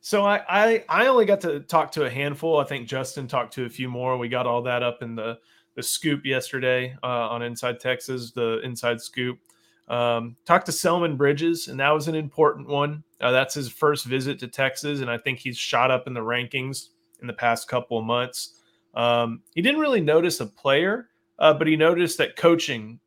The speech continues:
from Terry Joseph was immediately applied in game situations. Um, and, and for a first visit for a player to see instruction translate immediately from their future position coach, potential future position coach,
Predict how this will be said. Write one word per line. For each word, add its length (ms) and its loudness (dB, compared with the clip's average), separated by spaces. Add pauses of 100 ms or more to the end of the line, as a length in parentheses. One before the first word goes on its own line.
from 300 -2
Terry 360 0
Joseph 760 -2
was 200 -4
immediately 600 0
applied 540 2
in 140 -6
game 280 -2
situations. 920 -10 (400)
Um, 320 -2
and, 280 -8
and 300 -6
for 160 0
a 60 -2
first 380 4
visit 480 0
for 420 -2 (240)
a 60 -6
player 360 0
to 100 -4
see 240 -6
instruction 720 -4
translate 640 -4
immediately 600 -2
from 220 -10
their 120 -4
future 380 -6
position 500 -6
coach, 400 0
potential 440 -8
future 320 -6
position 500 -8
coach, 400 2